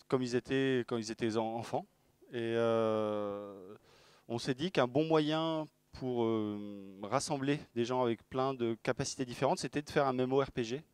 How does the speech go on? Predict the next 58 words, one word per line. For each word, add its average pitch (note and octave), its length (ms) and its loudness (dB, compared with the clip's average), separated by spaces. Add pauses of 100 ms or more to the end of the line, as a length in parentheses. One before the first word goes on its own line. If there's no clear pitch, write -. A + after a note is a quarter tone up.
(640)
Puisque - 200 -4
dedans, B2+ 540 6
bon, A2+ 120 2
il A2+ 60 4
y - 20 4
a A2 60 2
de - 20 0
la A2 80 2
programmation, A2+ 720 -2
il C#3 80 0
y - 20 2
a A#2 60 2
du A2 260 -8
dessin, C3+ 480 -2
il C#3+ 80 -2
y A#2+ 40 2
a - 20 2
de A2 60 -2
la A2 80 0
musique, A#2 460 -2
il - 20 -10
y - 20 -6
a A2+ 40 -4
de - 20 -4
la A2 60 -2
narration, A2 600 -4
enfin B2 160 -8
voilà, F2 160 -6
il F#2+ 60 -12
y - 20 -10
a G2 40 -12
eu G#2 80 -16 (160)
plein, C3 140 -2
plein A#2+ 160 -8
de G#2+ 60 -10
choses. D#3+ 320 -4 (920)
Et, C3+ 60 -4
euh, A2 800 2
donc C3 280 -2
on B2+ 200 0
a A#2+ 220 8
initié B2+ 280 0
ça C#3 280 4
il B2+ 60 4
y A#2 40 8
a A2+ 240 6
six A2+ 420 -6
ans D3+ 140 2
à E3 60 -2
peu A#2 160 0
près. F#3 240 0 (720)
On B2+ 160 2
n'est C#3 100 6
pas D3+ 140 8
parti D3 240 -2
de C3+ 40 -14
zéro, C#3+ 560 2
on, A2+ 600 -6